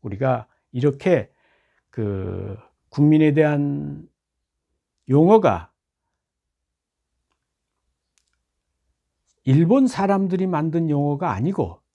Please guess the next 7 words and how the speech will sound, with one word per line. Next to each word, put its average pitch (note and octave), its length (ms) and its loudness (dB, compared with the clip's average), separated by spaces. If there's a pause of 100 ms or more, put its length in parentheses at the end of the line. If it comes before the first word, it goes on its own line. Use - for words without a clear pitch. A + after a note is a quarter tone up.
(760)
근대 G3 720 6 (440)
새로 G#3 320 0
만들어진 G3 680 4
용어가 E3+ 420 -2
아니고, B2 460 -8 (260)
동양에서 C3 720 0
이미 A2+ 580 -6